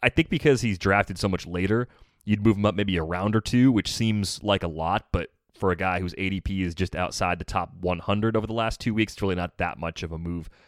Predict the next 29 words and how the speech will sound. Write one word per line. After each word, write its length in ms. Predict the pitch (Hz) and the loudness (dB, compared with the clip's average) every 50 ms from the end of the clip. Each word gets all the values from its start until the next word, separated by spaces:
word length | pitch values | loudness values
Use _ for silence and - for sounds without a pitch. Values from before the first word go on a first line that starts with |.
| _ _ _ _ | _ _ _ _
at 180 | 90 90 82 | -4 -2 -2
all. 220 | 82 80 78 73 - | -2 -2 -2 -4 -4
So 120 | - 101 | -4 -2
I 40 | 98 | 0
think 140 | 110 107 95 | 0 0 0
we'd 100 | 107 101 | -2 -2
be 80 | 95 | -2
looking 320 | 92 95 98 - 104 98 92 | -4 -4 -6 -6 -4 -4 -2
at 140 | 90 85 - _ _ _ _ _ - | -2 -4 -4 _ _ _ _ _ -4
Latavius 540 | 101 - - - 107 104 104 101 98 - 104 | -4 -2 0 0 0 2 2 0 0 0 0
Murray 340 | 98 95 95 98 98 92 92 | 0 2 2 4 2 2 0
being 400 | 82 92 92 92 90 87 87 - _ _ _ _ _ - _ | 0 -2 -2 -2 -2 -4 -6 -8 _ _ _ _ _ -16 _
more 240 | - 202 196 185 165 | 2 4 6 6 4
comparable 500 | - - 123 113 117 117 110 107 110 104 | 4 2 0 0 0 0 0 0 0 0
to, 460 | - - - 104 101 98 95 95 92 | 0 -2 -2 0 2 2 2 0 -2
like, 200 | 76 78 80 82 | -4 -8 -12 -10
Jordan 380 | 82 95 104 101 104 98 92 87 | -2 2 2 4 4 2 0 -4
Howard 720 | - - - 104 98 98 98 98 98 95 92 92 90 85 | -8 -6 -2 0 2 4 4 6 6 6 6 4 4 2
or 180 | 82 80 80 - | 0 -2 -2 0
Alexander 520 | - 98 95 92 87 101 95 90 87 87 | 0 0 0 0 0 0 0 0 0 -2
Mattison 560 | 82 85 82 82 87 87 85 - - 92 85 | -2 -4 -4 -2 -2 -4 -4 -4 -4 -4 -4
in 80 | 82 80 | -6 -6
terms 300 | - 92 87 87 82 82 | -6 -6 -6 -6 -6 -6
of, 120 | 82 80 | -8 -8
like, 160 | 76 78 - - | -8 -12 -14 -14
where 380 | 87 80 87 92 92 92 87 | -8 -4 0 0 0 0 0
he 180 | 87 87 87 87 | -4 -6 -6 -6
would 240 | 87 85 80 80 87 | -6 -6 -8 -6 -4
go 460 | 92 85 82 82 80 80 78 - | -2 -2 0 0 0 0 -2 -2